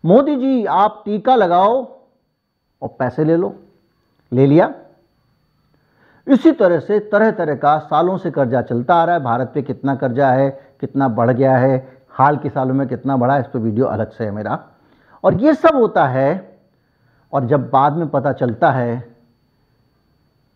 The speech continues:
कि एक स्थिति यह आती है कि बैंकों के लिए कर्जा मुश्किल होता जाता है, इमर्जिंग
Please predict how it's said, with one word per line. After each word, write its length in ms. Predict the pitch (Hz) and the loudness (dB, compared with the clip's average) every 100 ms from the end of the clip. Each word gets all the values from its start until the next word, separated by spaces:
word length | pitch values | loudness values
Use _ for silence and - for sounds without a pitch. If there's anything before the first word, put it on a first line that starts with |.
| _ - | _ -16
कि 140 | 156 151 | -12 -8
एक 220 | 127 113 | -8 -8
स्थिति 340 | - 147 151 | -10 -8 -6
यह 260 | 139 113 120 | -6 -4 -4
आती 280 | 120 - 104 | -4 -6 -6
है 160 | 123 | -6
कि 140 | 143 120 | -8 -10
बैंकों 520 | 107 113 113 120 156 | -6 -4 -4 -6 -8
के 140 | 139 | -4
लिए 140 | 123 123 | -4 -4
कर्जा 640 | 123 113 104 104 113 113 _ _ _ _ _ _ _ - | -4 -4 -2 -4 -4 -10 _ _ _ _ _ _ _ -10
मुश्किल 500 | 127 120 113 - 151 | -4 -4 -6 -8 -6
होता 280 | 101 98 113 | -6 -8 -8
जाता 340 | 104 101 - | -8 -8 -6
है, 140 | 147 - | -8 -6
इमर्जिंग 500 | 120 120 117 147 | -4 -4 -4 -6